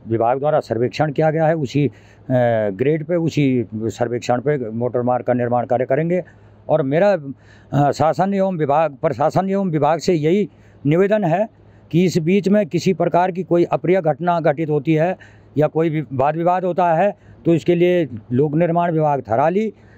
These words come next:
एवं, अ, प्रशासन थराली जिम्मेदार होगा, क्योंकि हम पूर्व में भी बार बार ज्ञापन दे चुके हैं, कई बार, अ, चक्कर काट चुके हैं और हमारे ग्रामीण अब थक चुके हैं और हमारा एक ही उद्देश्य है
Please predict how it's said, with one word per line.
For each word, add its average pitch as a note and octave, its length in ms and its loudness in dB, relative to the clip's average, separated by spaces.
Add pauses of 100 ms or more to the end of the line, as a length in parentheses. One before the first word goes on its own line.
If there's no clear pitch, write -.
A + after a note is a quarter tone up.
(140)
एवं, D#3+ 240 0
अ, D3 340 2
प्रशासन D3+ 560 0
थराली E3 460 0 (400)
जिम्मेदार E3 460 2
होगा, F#3+ 340 0 (260)
क्योंकि F3 200 2
हम F3+ 120 2
पूर्व F#3 220 0
में G3+ 160 2
भी G3 80 2
बार F#3 220 2
बार G3+ 180 0
ज्ञापन F#3 320 -2
दे F3 120 0
चुके F3+ 220 2
हैं, F3+ 220 2
कई F3+ 200 2
बार, F3 200 0
अ, D#3 120 -8 (400)
चक्कर D#3+ 300 0
काट D#3 220 0
चुके D#3+ 200 -2
हैं F#3+ 240 2 (320)
और D#3 140 2
हमारे D#3+ 340 0
ग्रामीण D#3 320 0
अब D#3 160 2 (120)
थक D#3 120 0
चुके F#3 240 0
हैं F#3+ 240 0 (380)
और D3+ 200 2
हमारा E3 540 0
एक G#3 180 2
ही A#3 160 2
उद्देश्य F3 440 0
है F#3+ 260 2